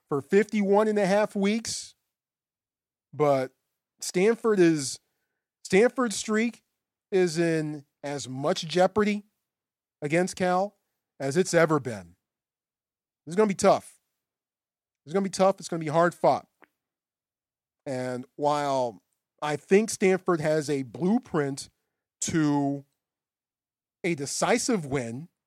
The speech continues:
over the Bears, at the very least a comfortable win over the Bears, I'm not quite convinced that's how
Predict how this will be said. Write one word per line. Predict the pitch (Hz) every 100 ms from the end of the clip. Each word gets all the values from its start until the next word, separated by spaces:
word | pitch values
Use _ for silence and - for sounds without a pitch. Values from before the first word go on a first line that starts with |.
| -
over | 175 151
the | 131
Bears, | 117 113 160 - - _ _ _ _ _ _ _
at | -
the | 104
very | 160 156
least | 165 135
a |
comfortable | - 202 240 165 131
win | 117 107 117 _ _ _
over | 185 165 139
the | 131
Bears, | 120 113 123 160 - - _ _ _ _ _ _ _ _ _ _ _ _ _ _ _
I'm | 214 233
not | 214 302 -
quite | 254 226
convinced | - 233 151 175 -
that's | 156 - -
how | 170